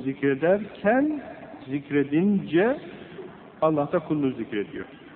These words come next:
Daha hayırlı bir şekilde. Tabii Allah'ın zikri, Allah'ın kulu zikri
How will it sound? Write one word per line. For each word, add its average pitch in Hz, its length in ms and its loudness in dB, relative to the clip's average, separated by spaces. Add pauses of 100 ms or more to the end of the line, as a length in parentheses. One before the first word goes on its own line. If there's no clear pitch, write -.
(240)
Daha 156 280 2
hayırlı 135 360 2
bir 101 60 -6
şekilde. 92 440 -10 (720)
Tabii 160 340 2 (760)
Allah'ın 156 640 4 (100)
zikri, 214 520 0 (720)
Allah'ın 147 460 0
kulu 139 320 0
zikri 139 680 -2